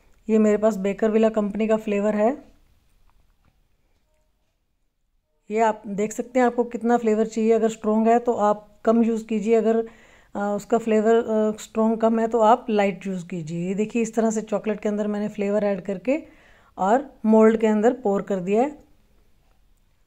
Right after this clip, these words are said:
और अभी हम इसको फ्रीजर में नहीं रखेंगे सेट होने के लिए। अ, जब थोड़ी सी चॉकलेट हमारी सेट हो जाएगी तभी हम जो हमारे, हमने आर्टिकल्स बनाए हैं चॉकलेट के,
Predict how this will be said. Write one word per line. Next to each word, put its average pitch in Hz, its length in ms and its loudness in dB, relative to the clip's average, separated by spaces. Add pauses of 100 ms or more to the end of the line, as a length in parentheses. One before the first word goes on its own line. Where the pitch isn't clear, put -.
(120)
और 233 180 2
अभी 220 300 2
हम 262 200 4
इसको 254 240 -2
फ्रीजर 240 420 4
में 247 140 8
नहीं 220 260 4
रखेंगे 240 340 4
सेट 220 260 2
होने 220 200 2
के 226 140 0
लिए। 240 260 0 (580)
अ, 202 180 0
जब 240 280 -4
थोड़ी 247 180 8
सी 254 120 -2
चॉकलेट 226 380 0
हमारी 214 280 0
सेट 214 280 2
हो 214 100 0
जाएगी 202 320 0
तभी 220 320 2
हम 220 320 2
जो 226 160 0
हमारे, 202 360 0
हमने 208 220 -2
आर्टिकल्स 202 500 -2
बनाए 196 260 -4
हैं 208 140 -4
चॉकलेट 196 420 -4
के, 247 100 2